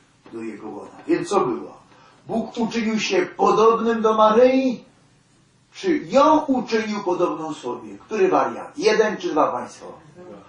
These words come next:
Dwa. Żeby o tym pamiętać, Bóg to może. A skoro Matkę Bożą uczynił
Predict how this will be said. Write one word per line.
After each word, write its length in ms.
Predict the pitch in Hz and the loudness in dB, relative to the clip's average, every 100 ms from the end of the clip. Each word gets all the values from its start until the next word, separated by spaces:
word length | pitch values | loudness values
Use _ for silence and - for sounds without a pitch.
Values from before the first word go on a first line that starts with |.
| _ 117 | _ -20
Dwa. 640 | 107 120 143 117 - - _ - - - _ _ _ _ _ _ _ _ _ _ _ _ _ _ _ _ _ - - | -16 -4 -2 -2 -4 -16 _ -20 -20 -20 _ _ _ _ _ _ _ _ _ _ _ _ _ _ _ _ _ -20 -20
Żeby 220 | - - | -14 -4
o 120 | - | -4
tym 260 | - 196 160 | -2 -6 -2
pamiętać, 760 | 147 185 180 139 117 - - _ _ _ | -2 -2 -8 -8 -10 -12 -18 _ _ _
Bóg 200 | 143 165 | -18 -16
to 120 | - 135 | -12 -8
może. 480 | 165 175 - - - _ _ _ _ _ _ - | -8 -8 -12 -18 -20 _ _ _ _ _ _ -16
A 120 | - | -16
skoro 580 | - 202 220 160 - - _ _ _ _ | -6 2 4 4 -2 -12 _ _ _ _
Matkę 640 | 131 165 233 - - 208 156 | -4 2 2 0 -2 -2 2
Bożą 540 | 214 220 165 147 - - | 2 2 -2 -2 -4 0
uczynił 1120 | 240 - - 269 349 302 262 226 190 147 | 2 2 -2 -2 2 2 4 2 0 -4